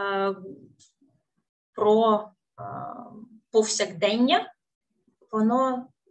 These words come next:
допомагає зрозуміти, навіщо і як ці слова використовуються в реальному житті. Тому що коли ви берете просто список слів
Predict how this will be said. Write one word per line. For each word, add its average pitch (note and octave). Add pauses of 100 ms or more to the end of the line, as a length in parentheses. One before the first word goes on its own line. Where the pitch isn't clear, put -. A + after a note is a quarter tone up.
(160)
допомагає A3
зрозуміти, A#3+ (260)
навіщо B3+ (120)
і B3
як A#3+
ці G4+
слова B3
використовуються A#3+
в G3
реальному G3+
житті. F#3+ (380)
Тому G#3
що G#3+
коли C4+
ви G#3+ (560)
берете A#3
просто G#3+
список -
слів G#4+